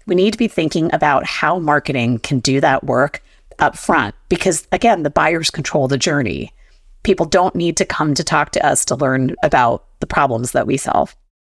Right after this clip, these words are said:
Second, I think marketers really need to focus on business goals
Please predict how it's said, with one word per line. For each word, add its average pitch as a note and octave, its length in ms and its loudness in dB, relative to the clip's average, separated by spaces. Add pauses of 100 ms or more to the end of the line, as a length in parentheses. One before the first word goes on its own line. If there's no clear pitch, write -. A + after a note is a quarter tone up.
(640)
Second, - 460 -2 (460)
I F#3 80 2
think C#4 160 2
marketers E3+ 480 0
really D#3 360 0
need B2+ 260 2
to D3 100 -4
focus A2+ 400 0
on C3+ 260 -4
business B2 480 0
goals D3+ 540 0